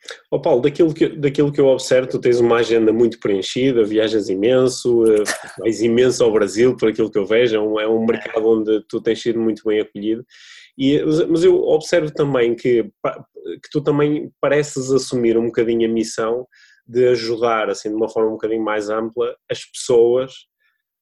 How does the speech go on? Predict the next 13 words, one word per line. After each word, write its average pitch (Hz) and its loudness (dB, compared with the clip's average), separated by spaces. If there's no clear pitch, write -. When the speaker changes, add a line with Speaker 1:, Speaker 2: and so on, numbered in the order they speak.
Speaker 1:
eh, 117 -2
a, 120 -6
a, 117 -6
a 113 -6
aumentarem 127 0
a 127 -2
sua 123 -2
inteligência 110 -2
financeira, 95 -6
não 92 -8
é? 92 -8
E 143 -2
eu, 143 -4